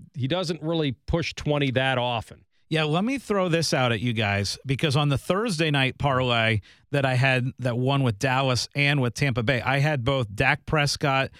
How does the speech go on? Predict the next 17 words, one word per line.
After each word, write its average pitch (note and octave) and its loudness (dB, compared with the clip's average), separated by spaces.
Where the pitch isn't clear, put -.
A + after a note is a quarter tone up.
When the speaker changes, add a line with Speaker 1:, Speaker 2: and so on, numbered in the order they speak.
Speaker 2:
number C3+ 2
of A#2 -2
completions C3 0
Speaker 1:
Mm-hmm. G2+ 0
Speaker 2:
and C3+ 4
Tom C#3 2
Brady B2 2
number A#2 2
of - -4
completions. G#2 -2
And C#3 0
Dak G#3+ 0
basically C#3+ 0
had D3+ 0
the C3 0
number B2+ 2
beat C3 -2